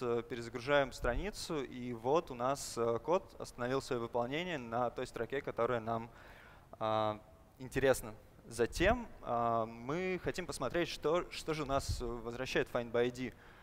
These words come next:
Для этого мы выделяем find by I D и полностью метод, и наводим на него курсор мыши. И мы видим, что он, в общем-то, не возна-, не возвращает ровным счетом ничего. А, следующий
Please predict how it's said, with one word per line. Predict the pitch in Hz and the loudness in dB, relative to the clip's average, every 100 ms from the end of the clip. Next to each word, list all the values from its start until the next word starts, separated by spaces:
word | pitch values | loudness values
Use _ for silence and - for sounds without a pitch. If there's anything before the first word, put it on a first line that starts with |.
| - - | -20 -8
Для | 113 135 | 2 4
этого | 175 147 | 4 0
мы | 135 143 131 | 0 -2 -2
выделяем | 123 123 139 139 117 | -2 4 6 6 4
find | 120 117 110 | 0 0 2
by | 113 117 | 2 2
I | |
D | 123 170 240 - - | 0 -6 -6 -8 -10
и | 127 127 123 120 - - - - | -8 -6 -6 -8 -16 -20 -20 0
полностью | 151 135 113 131 | 4 4 2 -2
метод, | 127 123 120 | 0 0 -2
и | 147 | 2
наводим | 139 147 160 | 4 4 2
на | 123 | -6
него | 120 117 131 131 120 | -2 4 6 6 4
курсор | 123 - 131 | -2 0 0
мыши. | 135 123 127 - | 0 -4 -6 -6
И | 143 | -6
мы | 156 135 | -2 -2
видим, | 127 190 | -2 -4
что | 135 - 127 135 | -4 2 4 4
он, | 127 135 120 | 2 0 2
в | 123 | 0
общем-то, | - 120 - 113 - - - - - | 0 -8 -8 -10 -10 -20 -20 -20 -16
не | 117 | -10
возна-, | 120 120 127 - | -4 -4 -4 -8
не | 131 | -8
возвращает | 131 120 127 120 170 170 | -4 0 0 2 2 2
ровным | 143 135 120 | 2 -2 -2
счетом | 135 131 120 | -2 -2 -8
ничего. | - 131 127 110 - - - - | -4 4 6 4 0 -16 -18 -10
А, | - 110 110 - - - | 0 4 4 2 -4 -8
следующий | - 135 175 240 - - 160 | -2 4 4 4 -2 -2 -4